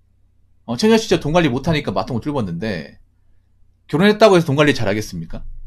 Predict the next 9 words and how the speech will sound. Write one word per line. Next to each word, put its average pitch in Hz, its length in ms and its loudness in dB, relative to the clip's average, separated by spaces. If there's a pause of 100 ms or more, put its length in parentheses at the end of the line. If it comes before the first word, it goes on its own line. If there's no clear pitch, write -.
(280)
이 127 80 -10
돈 139 120 -4
관리라는 185 560 4
게 107 80 -4
있잖아요. 87 440 -6
여러분들, 104 580 -4
이거는 120 220 -4
남녀는 151 380 2
공통이에요. 120 640 -6